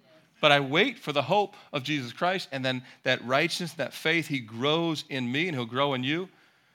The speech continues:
And I can wait with you in prayer, and you can wait with me in prayer. And we can together, not impercept-, maybe it's imperceptible, we can trust and believe that God is growing us.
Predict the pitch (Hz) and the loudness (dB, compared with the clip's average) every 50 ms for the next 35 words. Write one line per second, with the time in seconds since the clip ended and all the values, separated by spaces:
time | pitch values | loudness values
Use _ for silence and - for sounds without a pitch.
0 | _ _ _ _ _ _ _ _ - - _ _ - - 120 123 127 147 143 - | _ _ _ _ _ _ _ _ -20 -20 _ _ -8 -2 2 4 6 6 4 2
1 | 143 139 139 160 175 165 139 139 127 143 160 175 165 147 - 151 156 175 185 175 | 0 2 2 4 2 2 0 -4 -2 0 0 0 0 -2 0 2 2 2 2 2
2 | 139 113 117 143 135 143 139 143 151 151 147 131 127 135 151 160 156 139 - 156 | 0 0 0 -2 -2 -2 -2 0 -2 -2 -2 -2 -2 -2 -2 -2 -2 -4 -2 -2
3 | 147 147 151 170 185 180 - _ _ _ _ _ _ _ _ _ _ _ _ _ | -2 0 0 -2 -4 -8 -12 _ _ _ _ _ _ _ _ _ _ _ _ _
4 | _ _ _ _ _ _ _ _ _ _ _ _ _ _ _ _ _ _ - 110 | _ _ _ _ _ _ _ _ _ _ _ _ _ _ _ _ _ _ -12 -10
5 | 104 101 95 92 87 _ _ _ _ _ _ _ _ _ _ _ _ - 113 127 | -8 -8 -8 -12 -14 _ _ _ _ _ _ _ _ _ _ _ _ -8 -4 -4
6 | 147 147 - 151 135 127 120 117 - _ _ _ _ _ _ _ - 127 110 104 | -4 -4 -4 -4 -4 -4 -4 -8 -12 _ _ _ _ _ _ _ -10 -10 -6 -2
7 | 127 151 185 156 131 131 143 147 _ _ _ _ _ _ - 107 107 - 131 127 | 0 0 0 0 -4 -6 -8 -10 _ _ _ _ _ _ -6 -4 -4 -4 -6 -10
8 | 131 143 123 135 165 170 170 - _ - - 123 113 - - - 110 110 123 131 | -8 -8 -6 -4 -4 -4 -4 -6 _ -20 -18 -16 -14 -14 -12 -4 0 0 0 0
9 | 135 143 131 - 147 139 127 127 - 151 156 151 - - 120 110 120 135 131 - | 0 -4 -4 -4 -4 -4 -4 -6 -2 -2 -2 -2 -4 -10 -10 -6 -6 -8 -6 -6
10 | 123 113 - - - 240 247 170 139 - - - - - 143 123 110 113 120 165 | -8 -8 -8 -8 -4 -2 -2 -2 -4 -6 -14 -20 -14 -10 -8 -8 -6 -4 -4 -4
11 | 202 170 117 110 107 117 110 113 120 123 113 - - - 80 82 82 78 - - | -4 -6 -8 -8 -8 -8 -8 -8 -8 -10 -12 -14 -14 -14 -12 -12 -12 -14 -16 -18
12 | - - - | -20 -20 -20